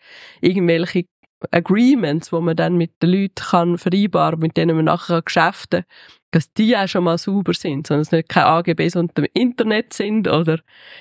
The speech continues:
irgendwelche Werkverträge, wo, wo der Kollege seit hundert Jahren braucht, wo man einfach Copy-Paste übernimmt und schnell dort den Firmennamen auswechselt. Das ist ja, glaub ich, auch keine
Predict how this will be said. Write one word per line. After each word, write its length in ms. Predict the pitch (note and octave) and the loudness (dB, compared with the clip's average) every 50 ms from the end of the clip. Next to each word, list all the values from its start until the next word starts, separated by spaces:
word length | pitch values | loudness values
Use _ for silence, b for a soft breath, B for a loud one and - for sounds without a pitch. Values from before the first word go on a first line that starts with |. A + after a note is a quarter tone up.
| B B | B B
irgendwelche 760 | - F3+ F#3+ F#3 F3 F3 E3 D#3 D#3+ F3 - - E3 E3+ D#3 D3 | 0 0 2 2 0 2 0 0 -2 -2 -2 0 0 0 0 0
Werkverträge, 1040 | D#3 D#3+ F3 F3+ - - - - - F3+ - - F3+ E3+ E3+ F3 F3 F3+ F#3 F3 E3+ | 2 2 2 0 -2 -6 -8 -6 -6 -8 -4 -2 -2 0 2 2 0 0 -2 -2 -2
wo, 300 | E3 D#3+ D#3+ D#3+ D#3+ D#3+ | -2 0 0 -2 -2 -2
wo 300 | D#3 D#3+ D#3+ D#3+ D#3+ D#3+ | 0 0 0 0 -2 -2
der 140 | - E3 D#3+ | -2 -4 -6
Kollege 560 | - - - E3+ E3+ E3 E3+ F3+ F#3 F3+ - | -4 -2 0 0 2 2 2 0 0 -2 -4
seit 220 | - F#3+ F#3 - | -6 -6 -4 -2
hundert 360 | G#3 F#3+ F#3+ F3+ F3+ F3+ - | -2 0 0 0 -2 -2 0
Jahren 240 | F3+ E3 E3 E3+ F3+ | 0 0 2 0 0
braucht, 400 | - E3 F3 F#3+ F#3+ E3+ - - | 0 -2 -2 -2 -2 -4 -4 -2
wo 80 | F3+ D#3+ | -2 0
man 180 | E3+ E3 D3 | 0 0 0
einfach 280 | D#3+ D#3+ F3 - - - | 0 -2 -2 -2 -6 -2
Copy-Paste 800 | - F#3+ F3 - - - - - - E3 E3 F3 - - - D#3+ | -2 -2 -2 -2 -4 -6 -4 -2 0 0 0 0 -4 -4 -6 -2
übernimmt 600 | D3+ D#3 E3 F3 F#3+ A3+ A3+ C4 C#4+ - - - B B B B B B - | 0 2 2 2 2 2 0 0 -2 -4 -10 -20 B B B B B B 0
und 160 | E3+ F3 - | 0 0 2
schnell 240 | - F3 D#3+ D#3 C#3+ | 0 0 0 0 0
dort 200 | D#3 D3+ - - | -2 -2 -2 -2
den 80 | D#3 | -2
Firmennamen 560 | - G#3 G3 G3+ A#3+ B3+ F#3+ F3 F#3+ F#3+ F#3+ G3 | 0 0 0 0 0 0 2 2 0 0 0 -2
auswechselt. 580 | G#3 - - D#3 D#3+ F3 - - - D#3+ D#3+ E3+ | -2 -2 -2 -2 -2 -2 -4 -4 -4 -2 -2 -2
Das 80 | E3+ | -2
ist 80 | - - | 0 0
ja, 80 | E3 | -2
glaub 220 | D#3+ - D#3 D#3+ E3+ | 0 0 -2 0 0
ich, 40 | D#3 | -2
auch 80 | - - | -4 -4
keine 160 | - - | -8 -8